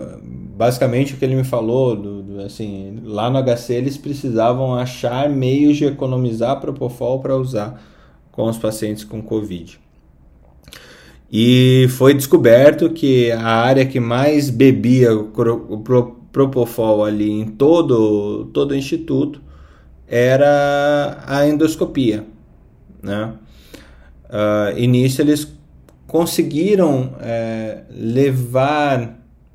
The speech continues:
os anestesistas de outros setores pra falar com os anestesistas da, da,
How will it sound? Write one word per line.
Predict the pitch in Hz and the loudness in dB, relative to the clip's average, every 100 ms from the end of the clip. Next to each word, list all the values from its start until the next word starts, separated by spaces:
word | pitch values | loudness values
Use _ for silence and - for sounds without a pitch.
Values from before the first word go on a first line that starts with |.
| _ _ _ | _ _ _
os | 117 120 | -4 0
anestesistas | 127 127 123 - 110 104 117 160 165 143 113 | 2 2 0 -2 -4 -2 2 2 2 -2 -4
de | 113 | -2
outros | 113 143 170 175 - | 0 0 -2 -6 -8
setores | 139 - 117 127 156 139 | -10 -6 -6 -4 -6 -6
pra | 135 | -8
falar | 131 120 131 | -6 -6 -4
com | - | -4
os | 143 | -2
anestesistas | 127 127 - 113 107 127 180 - 151 127 | -2 -4 -4 -6 -2 -2 -2 -2 -6 -2
da, | 127 117 113 113 113 - - _ _ | 0 2 0 -4 -8 -18 -20 _ _
da, | - 104 104 101 101 98 98 95 92 | -6 -2 0 -2 -2 -2 -4 -6 -8